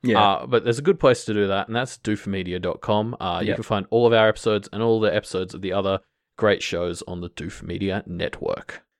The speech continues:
Speaker 1: Yeah, so if you, you know, opened up a hundred tabs and one of them's playing this audio right now, then, uh, open up one more tab and go to
Speaker 2: <laughs>
Speaker 1: doof media dot com and you'll find all the information you could ever want, including all of the other great shows on the Doof Media Network. Uh, coming out on the same day as this show is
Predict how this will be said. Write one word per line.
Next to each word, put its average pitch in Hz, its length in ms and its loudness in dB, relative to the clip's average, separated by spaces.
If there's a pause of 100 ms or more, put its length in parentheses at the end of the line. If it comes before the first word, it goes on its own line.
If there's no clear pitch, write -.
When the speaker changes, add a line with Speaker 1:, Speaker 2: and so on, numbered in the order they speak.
Speaker 1:
Yeah, 110 240 0
so 127 160 -2
if 127 240 2
you, 139 80 6
you 127 240 4
know, 101 160 0
opened 143 260 2
up 147 140 -2
a - 40 -8
hundred 139 340 -2
tabs 117 340 -4
and 113 140 0
one 135 140 2
of 131 60 0
them's 113 160 -4
playing 113 280 -2
this 107 160 -4
audio 104 280 2
right 104 280 0
now, 98 380 -6 (400)
then, 101 220 -2
uh, 95 220 -6 (220)
open 156 240 2
up 151 120 0
one 196 200 6
more 170 140 6
tab 139 300 2
and 139 120 2
go 135 100 6
to 123 100 2
Speaker 2:
<laughs> - 60 2
Speaker 1:
doof 170 180 6
media 135 300 4
dot 127 200 0
com 101 280 0
and 98 80 -6
you'll 104 100 -6
find 123 280 0
all 117 100 2
the 113 100 -2
information 107 500 -2
you 104 100 0
could 101 100 -2
ever 101 140 -2
want, 98 200 -4 (280)
including 240 340 2
all 190 140 6
of 190 120 0
the 156 80 4
other 147 140 4
great 143 220 4
shows 131 280 2
on 127 100 0
the 117 80 -2
Doof - 140 -6
Media 110 240 0
Network. 95 520 -4
Uh, 107 180 0
coming 202 340 0
out 175 160 2
on 139 100 2
the 135 80 0
same 165 300 0
day 147 200 6
as 120 160 2
this 156 180 2
show 104 220 -2
is 104 420 -2